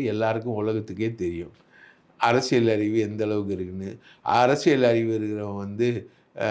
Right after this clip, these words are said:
நேபாள் மாதிரி கலவரம் வெடிக்குன்னு ஒரு ட்வீட் போட்டு ஓட மாட்டான். அது மாதிரி ஒரு ட்வீட் போட்டு அதுல எஃப் ஐ ஆரை வாங்கிட்டு உக்காந்துக்கிட்டு இருக்காரு. மார்ட்டினுக்கு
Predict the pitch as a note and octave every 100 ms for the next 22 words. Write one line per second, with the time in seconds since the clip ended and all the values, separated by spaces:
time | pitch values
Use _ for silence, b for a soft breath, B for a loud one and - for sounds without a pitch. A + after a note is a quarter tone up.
0 | G2+ G#2 C3 C#3+ B2 A2 G#2+ A2 A#2 A#2
1 | A2 A#2 A#2 G#2+ G2+ G2+ G2+ G#2 A2 F#2+
2 | F#2+ C3 B2+ B2+ G2+ G2+ - G#2 G#2 G#2+
3 | E2+ - - - _ b b b b _
4 | - A#2+ A#2+ C3 C#3 A#2+ A#2 C3 C3 B2
5 | A2 G#2 C#3 A#2+ G#2+ G#2+ G#2+ G#2 B2+ B2
6 | A2 G2+ G2 F#2+ F#2 A2 F#2 F#2 E2+ D#2+
7 | - B1+ C#2 - _ b b b A2+ B2+
8 | D3+ D3+ C3+ A2+